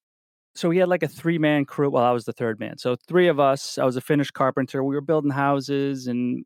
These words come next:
and doing remodeling, you know, all kinds of stuff. Um, and any of the,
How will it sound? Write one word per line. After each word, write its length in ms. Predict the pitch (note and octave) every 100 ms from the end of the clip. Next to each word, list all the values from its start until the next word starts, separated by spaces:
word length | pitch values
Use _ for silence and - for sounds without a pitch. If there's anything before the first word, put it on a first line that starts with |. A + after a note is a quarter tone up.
| -
and 240 | B2 A#2+
doing 240 | C3 C3+ C3
remodeling, 920 | B2 B2+ C3 C3 C3 C3 B2+ B2+ - -
you 80 |
know, 80 | C#3
all 140 | B2+ D#3+
kinds 280 | - C3+
of 60 | A#2+
stuff. 400 | - A#2 A2+ -
Um, 480 | - B2+ A#2+ A#2 A#2+
and 100 | C#3+
any 160 | D3+ E3
of 80 | D3
the, 200 | C3